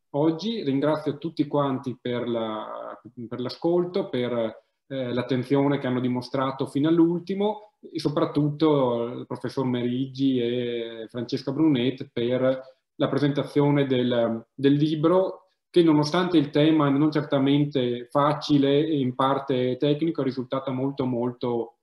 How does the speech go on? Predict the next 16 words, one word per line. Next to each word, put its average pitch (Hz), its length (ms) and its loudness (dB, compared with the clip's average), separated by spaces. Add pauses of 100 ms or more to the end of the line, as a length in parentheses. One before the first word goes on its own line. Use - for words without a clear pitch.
(140)
eh, 117 440 -4
gradevole 143 640 2
e - 20 2
ricchissima 127 640 -4
di 113 220 -4
spunti. 113 640 -6 (640)
Grazie 147 360 -2
mille 151 520 2
a 139 100 -2
tutti 214 540 -8
e 143 140 -4
buona 147 260 0
serata 135 400 -4
ancora, 113 420 -4
buona 131 300 -6
continuazione. 123 800 -6